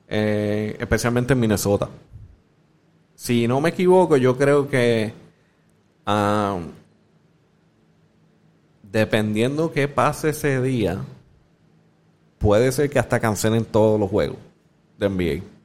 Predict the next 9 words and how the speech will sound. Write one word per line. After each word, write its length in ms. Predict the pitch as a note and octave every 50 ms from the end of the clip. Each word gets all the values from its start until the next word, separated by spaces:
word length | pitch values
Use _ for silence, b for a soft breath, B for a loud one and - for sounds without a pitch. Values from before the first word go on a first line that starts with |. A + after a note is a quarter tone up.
| _ _ _
Como 180 | - G#2+ G#2+ G#2
está, 360 | - - G#2+ A2+ A#2 G#2+ -
como 180 | - A2+ G#2 G2+
están 180 | - A2 A2+
las 80 | B2 B2
cosas 280 | - D3+ C#3+ - A#2+
ahora, 380 | F#2 C3 C3+ C#3+ D3+ D3 C3+ - - b b b b b b b b b b b _ _ _ _ _ _ _ _ -
puede 340 | A2+ A#2 B2+ C3 C3+ C3 B2+
ser 320 | - C#3 C3 B2+ B2 B2